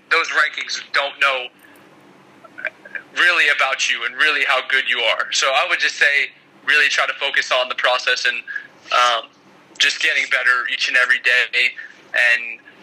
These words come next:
and yeah, those rankings really just, it's funny 'cause it's, it's some of the guys who were the highest ranked when I was in high school and all that aren't even very, like, relevant today. So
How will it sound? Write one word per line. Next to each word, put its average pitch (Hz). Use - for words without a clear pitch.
and 127
yeah, 117
those 139
rankings 131
really 127
just, -
it's 165
funny 180
'cause 160
it's, 156
it's 175
some 180
of 165
the 156
guys 151
who 151
were 147
the 139
highest 143
ranked 143
when 135
I 135
was 135
in 135
high 135
school 135
and 135
all 131
that 135
aren't 135
even 127
very, 127
like, 123
relevant 117
today. 110
So 117